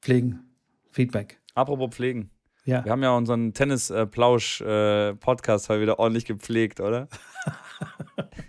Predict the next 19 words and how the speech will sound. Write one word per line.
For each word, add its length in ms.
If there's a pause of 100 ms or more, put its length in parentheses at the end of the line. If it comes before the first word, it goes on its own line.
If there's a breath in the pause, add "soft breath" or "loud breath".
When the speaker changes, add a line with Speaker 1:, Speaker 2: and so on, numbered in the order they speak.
(840 loud breath)
Speaker 1:
Das 160
stimmt 320
auf 160
jeden 160
Fall. 160
Jetzt 140
haben 120
wir 220
echt 220
viel 260
über 180
Tennis 320
plau-, 280
äh, 320
äh, 320
über 160
Tennis 320
gelabert, 500
ha? 240